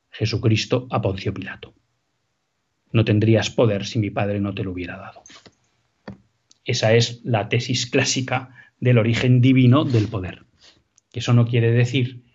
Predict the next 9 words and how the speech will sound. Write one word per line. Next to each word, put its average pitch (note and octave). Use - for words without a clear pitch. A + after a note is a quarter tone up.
que G#2+
los F#2+
reyes, A#2+
¿eh? A#2
ni A2+
sean B2
divinos, B2
ni B2+
divinizables, A#2+